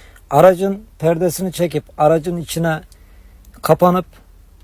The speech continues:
aracın içinde vakit geçirmeyin. Yanınızdaki şoför varsa kafan sarıyorsa muhabbet et veya yakın yerde gezilecek, dolaşılacak yer varsa git gez, dolaş. Yani aracın içine kendini kapatma.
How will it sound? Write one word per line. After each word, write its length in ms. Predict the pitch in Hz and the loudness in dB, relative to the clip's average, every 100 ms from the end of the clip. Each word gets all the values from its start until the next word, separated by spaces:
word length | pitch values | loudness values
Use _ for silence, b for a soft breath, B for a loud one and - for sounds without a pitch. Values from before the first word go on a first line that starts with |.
| _ _ | _ _
aracın 360 | 151 170 165 175 | 4 4 4 -4
içinde 320 | - 165 165 | -6 -4 -2
vakit 280 | 151 - - | -2 -2 -8
geçirmeyin. 560 | 143 - 151 127 92 - _ _ 139 | -8 -6 -6 -6 -6 -12 _ _ 0
Yanınızdaki 520 | 160 180 160 180 - | 0 0 -2 -4 -2
şoför 300 | 170 151 175 | -6 -2 0
varsa 540 | 170 165 - 170 180 - _ - - - _ - _ _ - | 0 -2 -2 -6 -6 -12 _ -20 -20 -20 _ -20 _ _ -2
kafan 300 | 165 151 180 | 0 2 0
sarıyorsa 520 | - 170 170 156 170 | 0 0 0 -2 -2
muhabbet 500 | 160 165 - 175 165 | 2 0 0 -4 -4
et 140 | 170 - - _ - _ _ _ 131 | -6 -6 -20 _ -20 _ _ _ 0
veya 300 | 156 165 160 | 2 2 0
yakın 460 | 156 156 175 170 | 0 0 -2 -6
yerde 460 | 160 160 151 165 165 131 | 0 0 0 -6 -6 -2
gezilecek, 580 | 160 156 160 156 - | -2 0 -4 -6 -6
dolaşılacak 560 | 151 156 139 143 156 - | -4 -4 -6 -8 -8 -6
yer 120 | 156 | -6
varsa 320 | 156 147 - | -4 -6 -6
git 300 | 131 151 143 | -8 -8 -8
gez, 280 | - 156 131 | -4 -4 -2
dolaş. 380 | 147 151 151 - b b b b _ | -4 -4 -6 -12 b b b b _
Yani 180 | 156 175 | -2 0
aracın 360 | 170 180 180 185 | 4 4 4 -2
içine 260 | - 180 | -6 -6
kendini 340 | 165 165 175 165 | -4 -4 -4 -4
kapatma. 560 | 151 165 175 - 95 | -4 -2 -4 -6 -12